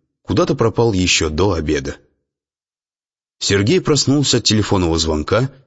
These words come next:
и не сразу сообразил, где находится. Солнце уже заходило, шторы были задёрнуты, в номере царил полумрак. Звонил Платон.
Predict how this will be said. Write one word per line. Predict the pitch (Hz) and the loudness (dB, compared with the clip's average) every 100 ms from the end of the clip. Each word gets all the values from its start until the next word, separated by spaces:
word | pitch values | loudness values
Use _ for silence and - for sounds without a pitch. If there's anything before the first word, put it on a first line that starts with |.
| _ _ _ _ - | _ _ _ _ -2
и | |
не | 95 98 | 0 2
сразу | 117 160 131 | 2 2 2
сообразил, | 110 113 98 101 131 | 2 2 2 2 0
где | 107 123 | 0 0
находится. | 127 123 117 80 - 71 - _ _ _ _ _ _ _ _ _ - | 0 0 -2 -2 -6 -6 -12 _ _ _ _ _ _ _ _ _ -8
Солнце | - 104 95 90 | -2 0 0 0
уже | 82 80 | 0 -2
заходило, | 78 - 78 110 120 101 - _ _ _ - | -2 -2 0 0 0 -2 -8 _ _ _ -8
шторы | - 156 135 | -2 0 2
были | 92 92 | 2 2
задёрнуты, | 85 82 107 143 104 85 78 | 2 0 0 0 -2 -2 -2
в | 82 | 0
номере | 110 120 95 | 0 0 -2
царил | - 87 90 | -2 0 -2
полумрак. | - 87 90 85 73 - - _ _ _ _ _ _ _ _ _ _ _ _ | -2 -2 0 -2 -4 -10 -20 _ _ _ _ _ _ _ _ _ _ _ _
Звонил | 85 92 110 165 | -4 0 2 0
Платон. | 147 143 143 80 | 0 0 0 -4